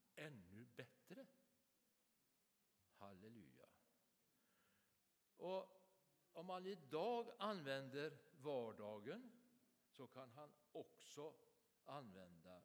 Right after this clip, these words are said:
äh, man då använder vardagliga ting, kan han också göra det idag. Ehm,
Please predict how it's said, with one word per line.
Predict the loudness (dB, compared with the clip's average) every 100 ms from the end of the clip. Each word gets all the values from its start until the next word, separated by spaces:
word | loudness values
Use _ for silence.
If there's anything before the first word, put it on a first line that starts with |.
| -6
äh, |
man | -4 -2 -2
då | -2 -2
använder | -2 -2 -4 -6
vardagliga | -4 -4 -4 -6 -6 -6 -6 -6
ting, | -8 -8 -10
kan | -10 -8
han | -10
också | -10 -12
göra | -10 -8 -10 -14
det | -16
idag. | -16 -12 -12 -12 -16 _ _ _ _ _ _ _ _ _ _ _ _ _ _ _ _ -20 -20 -20 _ _ _ -2
Ehm, | 2 4 4 -2